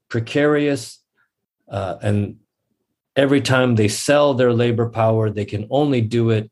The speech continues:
in the day labor market, 'cause the factory system rejected Korean workers after World War One to give Japanese workers a privileged employment in the factory system.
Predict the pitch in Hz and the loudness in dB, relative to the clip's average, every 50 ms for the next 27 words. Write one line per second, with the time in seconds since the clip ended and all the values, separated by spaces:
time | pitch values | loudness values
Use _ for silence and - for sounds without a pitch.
0 | _ - 107 104 95 92 85 87 113 127 147 151 131 113 107 104 104 90 101 92 | _ -6 -6 -4 -4 -6 -6 -2 0 2 2 2 2 2 2 0 0 0 -2 -2
1 | 90 92 90 90 90 - - 104 107 110 113 _ _ _ _ _ _ - - 98 | -2 -4 -4 -6 -8 -6 -4 -4 -4 -4 -6 _ _ _ _ _ _ -6 -4 -4
2 | 92 - - 107 - - 127 127 123 113 117 117 107 101 104 - 107 98 - - | -4 -4 -6 -4 0 2 2 2 2 0 0 0 0 0 0 -2 -2 -4 -2 -4
3 | 107 101 95 95 98 104 - _ _ _ _ _ _ _ 98 92 90 87 117 139 | -4 -4 -4 -6 -10 -14 -16 _ _ _ _ _ _ _ -6 -6 -2 0 0 0
4 | 143 - - - 117 110 113 - - 120 113 107 107 104 98 98 98 95 95 95 | 0 0 0 0 0 0 0 0 0 2 2 4 2 2 2 0 -2 -2 -4 -4
5 | 90 - 104 95 85 101 95 92 - - 101 95 92 90 92 101 101 98 95 95 | -4 -4 -4 -2 -2 -2 -4 -4 -4 -4 -4 -4 -4 -4 -2 0 0 0 0 -2
6 | 92 92 92 90 85 87 90 90 95 110 123 117 - _ _ _ _ _ _ _ | -4 -4 -4 -4 -6 -6 -6 -4 -2 -2 -4 -4 -8 _ _ _ _ _ _ _
7 | _ _ _ _ _ _ _ _ _ _ _ _ - _ - - 107 98 113 110 | _ _ _ _ _ _ _ _ _ _ _ _ -20 _ -4 -4 0 2 2 0
8 | 107 - - 110 104 104 - 98 98 107 139 151 135 110 101 98 101 95 95 - | 0 0 0 0 0 0 0 -2 0 2 2 2 2 0 0 0 0 0 0 -2
9 | 98 92 90 - - 104 - - 127 120 104 98 98 95 90 85 - - _ _ | -2 -4 -4 -6 -10 -12 -2 0 0 0 2 0 0 -2 -2 -4 -10 -18 _ _
10 | _ _ _ _ _ _ _ - 104 101 - - 120 110 107 104 101 95 - - | _ _ _ _ _ _ _ -4 -4 -4 0 0 2 2 2 2 0 -2 -4 -6
11 | 104 92 87 - - 135 147 143 - - 101 92 - - 92 92 - - 95 107 | -8 -8 -6 -2 0 0 0 0 -2 -4 -6 -6 -6 -6 -10 -10 -8 -6 -4 -4
12 | 120 117 | -4 -6